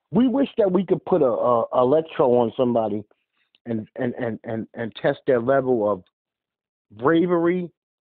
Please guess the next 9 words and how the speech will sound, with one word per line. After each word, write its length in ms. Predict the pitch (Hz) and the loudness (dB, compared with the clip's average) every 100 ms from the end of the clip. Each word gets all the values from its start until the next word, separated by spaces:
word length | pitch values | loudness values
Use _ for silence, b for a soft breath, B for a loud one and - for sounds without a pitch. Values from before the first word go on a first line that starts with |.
| _ _ _ _ _ _ _ - | _ _ _ _ _ _ _ -8
and 140 | 131 - | -8 -2
hatred 460 | 180 175 - 147 - | -2 0 -4 -6 -4
towards 400 | 139 139 135 113 - | -4 0 0 0 0
others. 320 | 123 85 80 _ _ _ _ _ _ _ _ _ _ _ _ _ _ _ _ _ _ _ _ | -2 -2 -12 _ _ _ _ _ _ _ _ _ _ _ _ _ _ _ _ _ _ _ _
But 160 | - 123 | -6 -6
you 60 | 143 | -4
can't 240 | 170 165 180 | 0 0 0
do 140 | 254 | -4
that. 200 | 113 73 | -4 -8